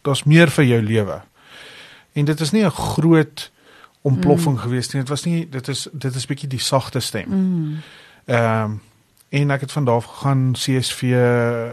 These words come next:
Speaker 2: Mm.
Speaker 1: by die skool ge-, eh, bymekaar ge-, gejoin, wat is die
Speaker 2: Ja,
Speaker 1: goeie Afrikaans
Speaker 2: bygewoon.
Speaker 1: woord? Bygewoon.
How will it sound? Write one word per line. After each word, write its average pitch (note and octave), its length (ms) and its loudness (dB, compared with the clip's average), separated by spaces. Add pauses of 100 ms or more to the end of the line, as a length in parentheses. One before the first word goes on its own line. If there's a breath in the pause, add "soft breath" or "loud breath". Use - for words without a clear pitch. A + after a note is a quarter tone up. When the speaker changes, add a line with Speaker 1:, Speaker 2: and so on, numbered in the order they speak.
Speaker 2:
Mm. G#3 240 -2
Speaker 1:
by B2+ 160 0
die A2 80 -4
skool D3 480 4
ge-, B2 640 0
eh, A#2 80 -8 (260)
bymekaar B2 520 0
ge-, - 220 -14
gejoin, B2 560 -2
wat A2+ 160 -4
is - 60 -12
die G#3 100 -4
Speaker 2:
Ja, G#3+ 140 4
Speaker 1:
goeie - 80 6
Afrikaans G3 400 4
Speaker 2:
bygewoon. C#3 200 6
Speaker 1:
woord? G2+ 120 -4
Bygewoon. C3 540 2